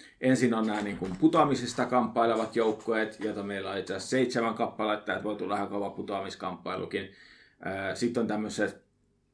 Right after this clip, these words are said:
keskikastin joukkueet, jotka eivät taistele niin kuin suoranaisesti europaikoista, muuta kuin venyessään, mutta ei myöskään sitten ole tuolla putoamisväännöissä. Ja sitten on, ää, konferenssiliigaan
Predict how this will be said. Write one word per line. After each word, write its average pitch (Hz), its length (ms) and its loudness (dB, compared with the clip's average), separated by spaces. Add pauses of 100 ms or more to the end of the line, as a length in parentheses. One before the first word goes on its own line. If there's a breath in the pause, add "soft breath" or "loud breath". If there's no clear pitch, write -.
(240)
keskikastin 120 760 4
joukkueet, 110 420 -2
jotka 107 220 -2
eivät 107 340 -4
taistele 104 560 -2 (600)
niin 95 120 -6
kuin 98 80 -6
suoranaisesti 110 880 0
europaikoista, 117 1080 6
muuta 107 220 -2
kuin 104 300 -2 (120)
venyessään, 104 960 0
mutta 104 260 -6
ei 101 80 -2
myöskään 98 400 -4
sitten 95 300 -6
ole 90 80 -8
tuolla 98 320 -4
putoamisväännöissä. 117 1400 2
Ja 107 100 4
sitten 110 380 -4
on, 101 380 -8
ää, 90 540 -4 (240 soft breath)
konferenssiliigaan 113 1160 2